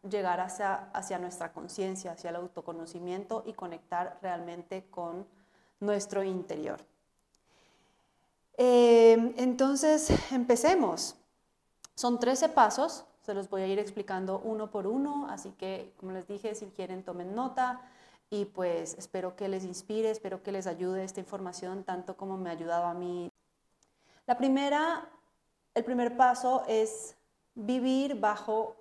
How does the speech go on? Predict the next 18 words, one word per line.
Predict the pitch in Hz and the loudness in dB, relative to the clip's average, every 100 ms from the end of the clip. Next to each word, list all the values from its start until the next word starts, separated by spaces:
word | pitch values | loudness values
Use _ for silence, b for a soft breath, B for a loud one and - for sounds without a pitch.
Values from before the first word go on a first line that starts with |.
| - | -6
el | 208 | -2
amor | 185 185 180 208 - - _ _ _ _ _ _ _ _ _ _ _ _ _ _ - | -2 -2 -2 -2 -4 -16 _ _ _ _ _ _ _ _ _ _ _ _ _ _ -2
o | 226 | 0
vivir | 214 214 214 | 2 2 2
bajo | 220 233 | 2 2
la | 214 | 2
no | 196 202 | 2 0
violencia, | 214 214 196 185 - - - _ _ _ - | 2 2 2 -4 -8 -14 -18 _ _ _ -16
¿sí? | - 208 233 254 B B B B - | -6 -4 -4 -8 B B B B -4
Eh, | 220 220 214 208 - | 2 4 4 0 -2
por | 233 | 0
lo | 233 | 2
general, | 233 233 233 240 302 311 - - | 2 2 4 4 2 -4 -10 -12
o | 180 180 - _ - | -6 -6 -6 _ -2
cuando | 214 202 196 | -2 0 -2
nos | 196 | 0
damos | 196 202 202 | -2 -2 -4
cuenta | - 226 226 226 214 214 | 0 0 0 2 2 2